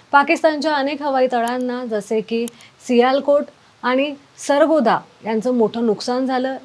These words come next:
यामुळे पाकिस्तान बॅकफूटवर गेला आणि दहा मे रोजी त्यांनी शस्त्रसंधीचा प्रस्ताव ठेवला. दहा मे रोजी दुपारी तीन वाजून पस्तीस मिनिटांनी पाकिस्तानचे डीजीएमओ मेजर जनरल कासिफ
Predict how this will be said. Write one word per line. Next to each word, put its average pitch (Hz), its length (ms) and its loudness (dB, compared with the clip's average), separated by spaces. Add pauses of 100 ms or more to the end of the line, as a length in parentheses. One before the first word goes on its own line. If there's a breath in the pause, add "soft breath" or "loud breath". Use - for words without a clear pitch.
यामुळे 220 360 0
पाकिस्तान 269 760 -2
बॅकफूटवर 285 580 0
गेला 214 300 2
आणि 226 360 -2
दहा 214 360 -2
मे 294 200 -6
रोजी 226 380 0
त्यांनी 202 420 -2 (280 loud breath)
शस्त्रसंधीचा 269 720 -2
प्रस्ताव 202 440 -6
ठेवला. 180 340 -4 (720 loud breath)
दहा 277 260 2
मे 339 180 0
रोजी 294 220 0
दुपारी 247 360 2
तीन 277 200 -2
वाजून 285 260 -4
पस्तीस 240 380 -4
मिनिटांनी 233 400 -2
पाकिस्तानचे 254 720 -4
डीजीएमओ 262 500 -2
मेजर 240 320 0
जनरल 233 340 -2 (160)
कासिफ 220 380 -2